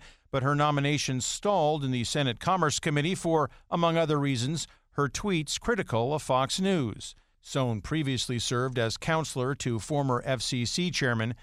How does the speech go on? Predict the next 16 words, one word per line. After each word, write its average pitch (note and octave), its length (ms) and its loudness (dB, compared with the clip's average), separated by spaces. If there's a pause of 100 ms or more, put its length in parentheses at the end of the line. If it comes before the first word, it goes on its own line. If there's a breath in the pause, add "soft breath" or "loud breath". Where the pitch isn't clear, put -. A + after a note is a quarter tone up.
(140 soft breath)
Tom A2+ 320 0
Wheeler. G2+ 480 -2 (1040)
President D3 440 0
Joe D3+ 200 2
Biden D3 440 4
has C3 120 0
designated C#3 680 2
the B2+ 60 0
new C3+ 200 0
chairwoman D#3+ 600 2
of B2+ 140 0
the B2+ 100 0
Federal C#3 440 2
Labor C3 340 0
Relations C#3 540 2
Authority. D3 540 2